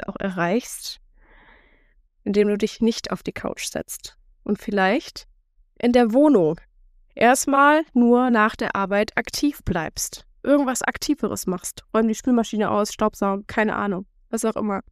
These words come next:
Ähm, setz dir da den Plan. Ja, also beobachte das, aber bewerte das nicht als schlecht, bewerte das nicht so, dass du faul bist, weil es auch irgendwo einfach menschlich ist, sondern nimm es erstmal wahr und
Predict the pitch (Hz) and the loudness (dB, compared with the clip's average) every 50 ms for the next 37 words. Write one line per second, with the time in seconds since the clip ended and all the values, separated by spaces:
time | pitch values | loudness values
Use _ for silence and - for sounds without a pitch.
0 | _ _ _ _ - 220 220 214 214 220 220 214 220 233 - _ _ _ _ _ | _ _ _ _ -2 0 0 0 0 0 0 -2 -4 -6 -8 _ _ _ _ _
1 | _ _ - 233 214 220 220 - - - 240 220 220 220 226 226 220 202 185 - | _ _ -8 -4 -4 -4 -4 -4 -4 -2 0 0 2 2 2 2 2 0 -4 -6
2 | - 180 175 170 - - - - _ _ _ _ _ _ _ _ _ _ _ _ | -8 -10 -10 -10 -10 -12 -16 -18 _ _ _ _ _ _ _ _ _ _ _ _
3 | _ _ _ _ _ - 208 214 - - - 208 202 202 196 196 202 - _ _ | _ _ _ _ _ -12 -10 -8 -4 -4 -4 -4 -4 -6 -8 -8 -10 -14 _ _
4 | _ 240 - - - 277 302 320 311 - - 262 - 285 285 320 - - - - | _ -14 -12 -6 -4 -2 0 0 -2 -2 -6 -2 0 0 0 0 -2 -6 -12 -10
5 | - 208 214 202 208 196 208 226 254 - - 254 226 226 - - 254 277 - - | -4 -2 -2 -2 -2 0 2 2 2 2 2 -2 -4 -4 -2 -2 -4 -4 -2 -4
6 | - 214 - - - 247 294 - - - 208 202 220 240 - 247 214 220 - - | -6 -6 -6 -2 0 0 0 0 0 -2 2 4 4 4 4 2 0 0 2 2
7 | 233 247 - - 233 254 247 240 - - - 220 - - 277 302 339 330 233 208 | 2 2 2 2 0 2 2 0 -2 -2 -6 -8 -4 0 0 2 2 2 0 0
8 | 202 190 - - - _ _ _ _ _ _ 202 196 190 226 220 220 220 220 226 | -2 -2 -4 -8 -10 _ _ _ _ _ _ -20 -6 -2 0 2 2 2 0 0
9 | - 220 208 - - 202 247 247 262 240 226 220 208 208 226 220 226 - 254 247 | -2 -4 -6 0 2 2 4 4 2 0 2 4 4 4 4 2 0 0 2 2
10 | 269 330 - - - 214 202 - - - 226 285 - - - - - - - - | 2 2 0 0 0 -2 -2 -2 -2 -2 -2 -2 -2 -4 -6 -12 -20 -20 -20 -20
11 | - - _ _ _ - - 226 226 233 240 254 285 277 - 233 247 - - - | -20 -20 _ _ _ -2 0 2 4 4 4 4 4 2 2 0 -4 -2 0 0
12 | 214 226 - 233 220 208 202 202 185 214 233 240 214 190 185 196 - 208 196 | 0 0 0 0 0 0 0 -2 0 2 4 6 6 4 4 2 0 -2 -4